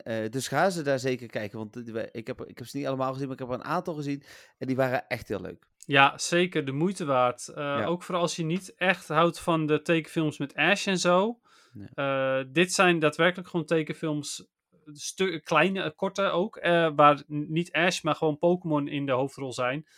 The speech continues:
Speaker 1: Ja.
Speaker 2: En af en toe wat andere mensen.
Speaker 1: Ja.
Speaker 2: Eh, ja, zeker de moeite waard. Echt heel leuk en heel anders dan de, de normale tekenfilm.
Speaker 1: Ja, precies dat, inderdaad. Even kijken, nou, ondertussen, eh,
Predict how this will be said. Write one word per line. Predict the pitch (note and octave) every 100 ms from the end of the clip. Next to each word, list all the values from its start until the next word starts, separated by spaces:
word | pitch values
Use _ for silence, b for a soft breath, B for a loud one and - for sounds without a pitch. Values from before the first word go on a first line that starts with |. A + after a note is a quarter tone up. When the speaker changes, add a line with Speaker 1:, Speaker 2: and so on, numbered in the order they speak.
| b
Speaker 1:
Ja. | B2
Speaker 2:
En | C#3
af | C#3
en | -
toe | C#3
wat | C#3
andere | C3 C3 B2
mensen. | B2+ C3+ - D3+ E3 b b b b
Speaker 1:
Ja. | A#2 _ _
Speaker 2:
Eh, | C#3+ C3+ C#3 C3+ C3+ - _ -
ja, | C3+ C3 C3
zeker | - F#3 F3+
de | D#3
moeite | D3 C#3+
waard. | B2 A#2 - - -
Echt | D3+ -
heel | E3+
leuk | D#3+ F#3 F#3
en | E3
heel | E3 F3+ G#3+
anders | E3+ E3+ D#3
dan | C#3+ C#3+
de, | C3+ C3+ C3+ C3 B2+
de | B2+
normale | B2+ B2 A#2 A#2 A#2+ A#2 A2+ C3
tekenfilm. | C3 B2 - C3 A#2 - _ _ _ _ _
Speaker 1:
Ja, | - F3 - _ _ -
precies | A2+ - A2+
dat, | F#2 G#2 -
inderdaad. | C3 C3+ C3+ - _ B B B B B -
Even | E3+
kijken, | D3+ C3 A#2
nou, | A#2+ A2
ondertussen, | A#2 B2 D3 C#3 C#3+ C3 C3
eh, | C3